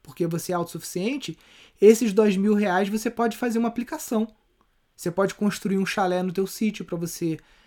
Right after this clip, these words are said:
é, alugar por diária aí de duzentos e cinquenta, trezentos reais pelo Airbnb.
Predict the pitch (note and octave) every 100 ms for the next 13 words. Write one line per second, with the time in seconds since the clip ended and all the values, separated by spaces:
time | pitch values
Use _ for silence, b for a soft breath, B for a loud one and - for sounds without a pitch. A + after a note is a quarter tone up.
0 | b D#3+ D3+ D3+ D3+ D3+ C#3 - D3 D#3+
1 | D#3 E3 D#3+ E3+ D3+ D#3 E3 D#3 D3+ D3+
2 | D3 D3 D#3+ - D#3 E3+ F3 E3 D3+ D#3
3 | D3+ D3+ - F3 F3+ F3 - D#3+ D#3 D3+
4 | E3 E3 G3 G3+